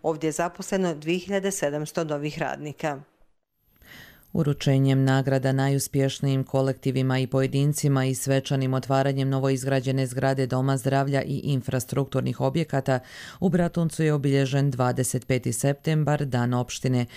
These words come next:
Speaker 2: Za doprinos u razvoju ove lokalne zajednice opština je donijela odluku o dodjeli najznačajnijih priznanja predsjedniku Miloradu Dodiku i premijerki Željki Cvijanović, koja je danas boravila u Bratuncu, informiše Nenad Petrović.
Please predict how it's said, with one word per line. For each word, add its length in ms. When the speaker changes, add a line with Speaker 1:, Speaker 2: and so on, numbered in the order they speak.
Speaker 2:
Za 140
doprinos 560
u 100
razvoju 500
ove 220
lokalne 480
zajednice 720
opština 440
je 60
donijela 420
odluku 360
o 80
dodjeli 420
najznačajnijih 800
priznanja 640
predsjedniku 720
Miloradu 500
Dodiku 460
i 120
premijerki 640
Željki 400
Cvijanović, 600
koja 180
je 80
danas 460
boravila 520
u 60
Bratuncu, 600
informiše 680
Nenad 380
Petrović. 640